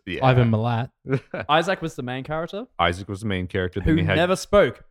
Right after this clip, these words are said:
Speaker 3: until the last
Speaker 1: then you had Garrett,
Speaker 3: second of the game.
Speaker 2: Spoiler
Speaker 3: Garrett.
Speaker 2: alert.
Speaker 1: Ivan, and then, like, Sheba.
Speaker 3: Yeah, she was pretty hard.
Speaker 1: And then the next,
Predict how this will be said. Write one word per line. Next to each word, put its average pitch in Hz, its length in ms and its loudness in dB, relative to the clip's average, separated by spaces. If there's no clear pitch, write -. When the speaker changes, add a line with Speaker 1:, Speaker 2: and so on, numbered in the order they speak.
Speaker 3:
until 92 320 -14
the 80 100 -20
last 90 500 -14
Speaker 1:
then 110 140 4
you 117 80 2
had 107 440 0
Garrett, 98 380 2
Speaker 3:
second 104 280 -14
of 87 60 -18
the 92 60 -18
game. 90 120 -14
Speaker 2:
Spoiler 151 480 -6
Speaker 3:
Garrett. 101 260 -6
Speaker 2:
alert. 117 120 -8
Speaker 1:
Ivan, 87 500 -6
and 90 160 -8
then, 90 140 -6
like, 82 160 -6
Sheba. 95 480 -8
Speaker 3:
Yeah, 107 400 -8
she 104 160 -12
was 101 80 -12
pretty 90 160 -10
hard. 85 260 -10
Speaker 1:
And 95 100 -8
then 95 140 -6
the 92 80 -6
next, 92 260 -6